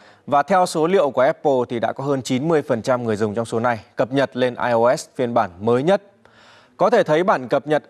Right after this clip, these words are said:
I O S mười bốn chấm năm sẽ tác động trên diện rộng đến nhóm những người sử dụng thiết bị của Apple tại Việt Nam.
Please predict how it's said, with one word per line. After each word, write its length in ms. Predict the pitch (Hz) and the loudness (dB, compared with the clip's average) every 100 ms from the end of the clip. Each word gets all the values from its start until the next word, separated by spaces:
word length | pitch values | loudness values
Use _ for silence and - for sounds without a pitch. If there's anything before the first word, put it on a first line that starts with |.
| 160 | 2
I 40 | |
O 240 | 165 170 208 | 4 4 2
S 60 | - | -2
mười 220 | 156 143 | -2 0
bốn 220 | 135 147 | 0 0
chấm 200 | 156 147 | 0 0
năm 160 | 165 139 110 - | 0 -4 -10 -6
sẽ 180 | - 180 | -4 -2
tác 180 | 214 214 | 0 0
động 220 | 196 156 143 | 0 -2 -2
trên 180 | 147 | -4
diện 180 | 139 123 | -2 -2
rộng 260 | 139 107 90 | 0 -2 -4
đến 260 | 120 120 139 | -4 -2 0
nhóm 280 | 131 123 165 | 0 0 0
những 120 | 185 | -2
người 120 | 143 | -2
sử 140 | 117 101 | -2 -6
dụng 180 | 101 | -6
thiết 220 | - 202 185 | -2 -2 2
bị 260 | 170 92 - | 0 0 0
của 80 | |
Apple 380 | 123 151 139 117 - _ - | 0 2 0 0 -2 _ -4
tại 200 | 98 107 | -4 -2
Việt 180 | 113 113 | -4 -2
Nam. 180 | 143 | -2